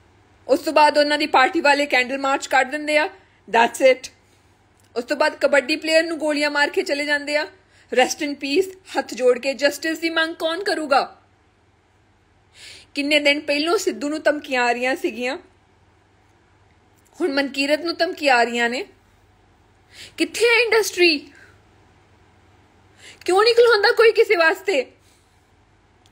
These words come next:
ਸਿਰਫ ਸਾਰਿਆਂ ਨੂੰ ਆਪਣੀ ਪਈ ਆ। ਅੱਜ ਜੇ ਤੁਸੀਂ ਵੀ ਮੇਰੇ ਵਾਂਗੂ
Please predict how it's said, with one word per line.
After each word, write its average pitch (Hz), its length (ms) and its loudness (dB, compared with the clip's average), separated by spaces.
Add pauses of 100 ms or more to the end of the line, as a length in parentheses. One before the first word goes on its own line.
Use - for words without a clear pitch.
(400)
ਸਿਰਫ 440 240 4
ਸਾਰਿਆਂ 381 400 2
ਨੂੰ 359 120 -4
ਆਪਣੀ 359 320 -2
ਪਈ 302 300 -4
ਆ। 285 120 0 (3500)
ਅੱਜ 277 280 2
ਜੇ 330 180 0
ਤੁਸੀਂ 339 340 -2
ਵੀ 330 120 -2
ਮੇਰੇ 302 280 -4
ਵਾਂਗੂ 285 340 -6